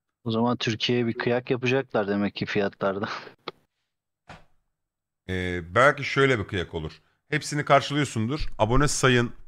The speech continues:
Speaker 2: yirmi beş değildir. Anladın mı? Yine de başvurursun.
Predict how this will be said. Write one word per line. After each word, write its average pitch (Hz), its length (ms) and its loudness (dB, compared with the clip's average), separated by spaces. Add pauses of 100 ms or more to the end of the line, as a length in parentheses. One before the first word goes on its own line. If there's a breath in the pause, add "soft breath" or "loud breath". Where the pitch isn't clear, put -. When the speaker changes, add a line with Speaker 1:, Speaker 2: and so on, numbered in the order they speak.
(520)
Speaker 2:
yirmi 107 360 2
beş 104 280 4
değildir. 95 680 -2 (500)
Anladın 131 360 -2
mı? 117 100 -2
Yine 131 200 4
de 135 120 6
başvurursun. 135 760 0